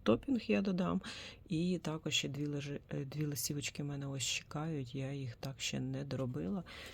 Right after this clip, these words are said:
І зворотню сторону тож теж треба буде доробити. Ну, вже завершений варіант, я потім покажу, як це все виглядає.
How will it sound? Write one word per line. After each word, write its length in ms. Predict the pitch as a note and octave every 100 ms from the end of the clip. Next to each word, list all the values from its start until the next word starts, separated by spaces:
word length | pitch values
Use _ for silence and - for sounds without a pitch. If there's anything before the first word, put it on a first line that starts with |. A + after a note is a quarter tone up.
| -
І 320 | G#3+ D#3+ E3 C#3+
зворотню 540 | D3 C#3 C#3 C#3 C3+
сторону 520 | - C#3+ D3 D#3+ C3+ B2+
тож 360 | C#3 C3+ - - -
теж 260 | D3 C#3
треба 260 | - C3+ C3
буде 240 | B2+ C3
доробити. 520 | B2 B2+ B2+ A#2+ A#2 - - - -
Ну, 240 | D#3 F3+ - -
вже 200 | C#3 C#3+
завершений 640 | C#3+ C#3 C3+ - C3+ C3+
варіант, 460 | C3 B2+ C3 E3 - -
я 180 | C3+ A#2+ A#2 -
потім 240 | B2+ C3
покажу, 520 | A#2+ A#2+ C3 C#3 E3 -
як 280 | C3 C3 -
це 120 | C#3
все 200 | - C3+
виглядає. 760 | C3+ B2+ C3+ C3 B2+ B2 B2